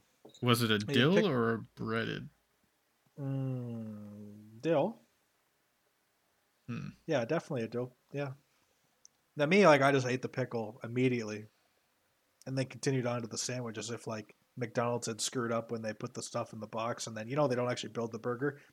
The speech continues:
Speaker 2: They build the two halves and then close the box. And then sometimes you have a mess inside.
Speaker 1: Well,
Speaker 2: Yeah,
Speaker 1: half
Speaker 2: I'm
Speaker 1: the
Speaker 2: somewhat of a fast food con-, concierge, you know? <laughs>
Speaker 1: Yeah, like, when I go to McDonald's, I half expect to open up my quarter pounder with cheese, and it's a quarter pounder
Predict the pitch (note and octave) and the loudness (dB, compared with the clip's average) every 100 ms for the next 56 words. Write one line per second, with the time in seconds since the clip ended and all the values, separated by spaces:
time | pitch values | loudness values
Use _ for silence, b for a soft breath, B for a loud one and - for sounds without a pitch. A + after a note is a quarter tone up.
0 | - B2+ C3 A#2+ A2+ - A#2+ A#2 B2 A#2+ | -8 -4 -2 -2 -4 -6 -4 -4 -4 -6
1 | A2+ - B2 A#2 A2+ A#2 D3 - - _ | -8 -4 -4 -4 -4 -2 -2 -6 -14 _
2 | _ _ _ - A2+ C3+ B2 A2+ G#2+ G#2 | _ _ _ -14 -8 -4 -4 -4 -6 -6
3 | A2 A#2+ - A#2+ - B2+ D3+ - _ _ | -4 -4 -4 -4 -4 -4 -6 -10 _ _
4 | _ _ - B2+ C#3 A#2 C#3+ D3+ C#3+ A3+ | _ _ -4 2 4 6 6 6 4 2
5 | D3 C3+ - E3 - D#3+ D3+ C#3 C#3 C3+ | 2 0 4 4 4 4 4 2 -4 -6
6 | - D#3+ C3 - C3+ A2+ A#2 - A3 G#3 | -6 0 2 2 0 -2 -6 -6 -4 -6
7 | - - - B B3 B B B - D3 | -4 -6 -6 B 2 B B B 0 4
8 | B2 A#2+ B2 - - C3+ C#3+ C#3 C3+ A#2+ | 6 6 2 0 -2 4 4 4 2 2
9 | A#2 A#2 G#2+ A2 A#2+ A#2 A2+ B2 - A2+ | 0 0 -2 -4 -4 -4 -6 -8 -6 -6
10 | - A#2+ A#2+ A#2 A2 A2+ - A2 G#2 A2 | -6 -8 -8 -10 -10 -10 -8 -8 -4 -4
11 | G#2+ G#2 G#2+ - A2 G#2+ A#2 A2+ - A#2 | -4 -6 -6 -4 -2 -4 -4 -6 -4 -6
12 | - B2+ A2+ - A#2 A#2 A2 A2 | 0 2 2 2 2 2 0 -2